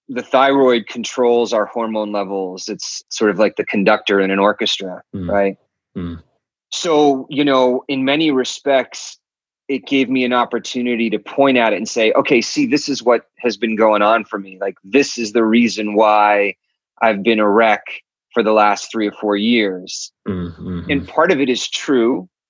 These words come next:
Speaker 1: from sort of a physical perspective, I guess, from an anatomical perspective.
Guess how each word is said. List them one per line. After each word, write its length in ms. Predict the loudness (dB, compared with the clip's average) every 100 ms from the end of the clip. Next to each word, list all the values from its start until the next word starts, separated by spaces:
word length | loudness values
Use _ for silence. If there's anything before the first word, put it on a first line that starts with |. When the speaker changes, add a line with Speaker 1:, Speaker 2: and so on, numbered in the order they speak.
| _ _ _ _
Speaker 1:
from 180 | -4 -2
sort 220 | 0 0
of 60 |
a 80 | 0
physical 420 | 0 0 0 -4
perspective, 720 | -2 -2 0 0 2 0 0 0
I 100 | 2
guess, 460 | 2 0 -4 -14 -6
from 160 | -2 0
an 160 | 0 0
anatomical 840 | 0 0 0 0 0 0 -2 -2
perspective. 640 | -6 -4 -2 -4 -2 -6